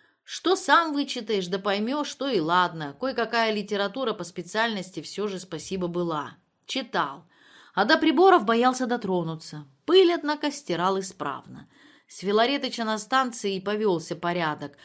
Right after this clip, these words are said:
что всё было строго на своём месте, всякое явление природы, имеющее касательство, подробно записано и нигде не пылинки.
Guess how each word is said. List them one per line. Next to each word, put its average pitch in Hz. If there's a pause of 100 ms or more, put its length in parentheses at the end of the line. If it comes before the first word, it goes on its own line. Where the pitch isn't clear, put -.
(140)
что -
всё 185
было 170
строго 233
на 247
своём 165
месте, 247 (220)
всякое 233
явление 185
природы, 226
имеющее 247
касательство, 226 (260)
подробно 226
записано 233
и -
нигде 160
не 240
пылинки. 151